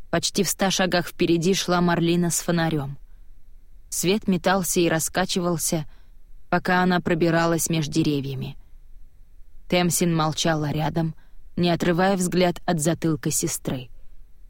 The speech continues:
Рен легонько подпихнула ведьму локтем. «Тебе следует поговорить с ней». Рен понимала, у неё не будет возможности вновь увидеть отца.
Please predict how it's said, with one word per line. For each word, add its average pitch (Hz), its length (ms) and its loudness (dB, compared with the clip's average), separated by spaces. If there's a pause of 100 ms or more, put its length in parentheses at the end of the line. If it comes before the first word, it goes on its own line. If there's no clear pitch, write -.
(540)
Рен 220 280 6
легонько 196 540 4
подпихнула 196 720 2
ведьму 185 320 4
локтем. 175 540 0 (1160)
«Тебе 202 260 2
следует 208 440 2
поговорить 214 520 2
с - 80 0
ней». 165 260 -4 (1120)
Рен 208 240 4
понимала, 175 640 4 (480)
у 180 60 4
неё 190 280 6
не 185 140 6
будет 185 320 2
возможности 170 640 2
вновь 156 320 0
увидеть 151 400 0
отца. - 440 -6